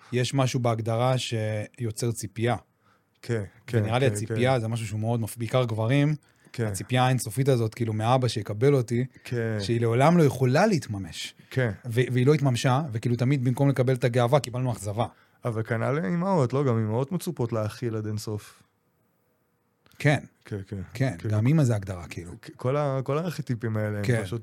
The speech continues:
Speaker 2: אתה יודע, הם ארכיטיפ, זה סו-, כמו סופר הירו, כאילו.
Speaker 1: כן.
Speaker 2: כן.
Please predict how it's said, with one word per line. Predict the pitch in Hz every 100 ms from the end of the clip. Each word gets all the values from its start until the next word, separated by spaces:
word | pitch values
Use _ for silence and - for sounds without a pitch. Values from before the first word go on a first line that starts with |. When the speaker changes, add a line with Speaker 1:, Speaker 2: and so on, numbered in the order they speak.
| -
Speaker 2:
אתה | 113
יודע, | 110 104 98 107 -
הם | 107
ארכיטיפ, | 104 104 160 139
זה | 101 95
סו-, | - - _
כמו | - 120
סופר | - 143 147 107
הירו, | 104 98 95 95
כאילו. | - 95
Speaker 1:
כן. | 131 117 85
Speaker 2:
כן. | _